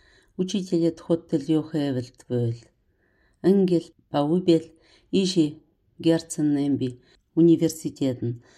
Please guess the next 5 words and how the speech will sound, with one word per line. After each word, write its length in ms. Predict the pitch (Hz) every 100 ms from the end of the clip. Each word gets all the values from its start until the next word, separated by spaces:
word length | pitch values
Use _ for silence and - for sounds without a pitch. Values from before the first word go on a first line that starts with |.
| _ _ -
ув 200 | 180 180
смирт 460 | - 160 151 147 - _ _ _ -
институтен 880 | 156 175 - 170 160 139 - 139 139 _ _ -
вönл 280 | 143 135 -
тилсэнгэн. 640 | - 127 - - 131 120